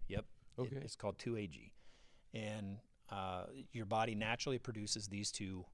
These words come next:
Speaker 1: chemicals. And in fact, it's, they're, they're, they're passed on through breast milk.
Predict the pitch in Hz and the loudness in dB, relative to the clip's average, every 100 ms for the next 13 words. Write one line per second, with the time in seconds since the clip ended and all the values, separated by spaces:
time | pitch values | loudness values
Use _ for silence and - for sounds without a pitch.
0 | - - - 92 - 69 - - - - | -18 -8 -4 -4 -4 -6 -4 -6 -10 -20
1 | - - - - - 92 90 92 110 - | -20 -20 -20 -14 -8 -4 -4 -6 -2 2
2 | 120 - 101 - - 104 117 104 - - | 4 2 -4 -6 -6 -6 -6 -8 -10 -10
3 | 107 - 104 - 104 101 95 87 95 101 | -6 0 0 0 -2 -4 -6 -4 -4 -4
4 | 82 82 | -6 -10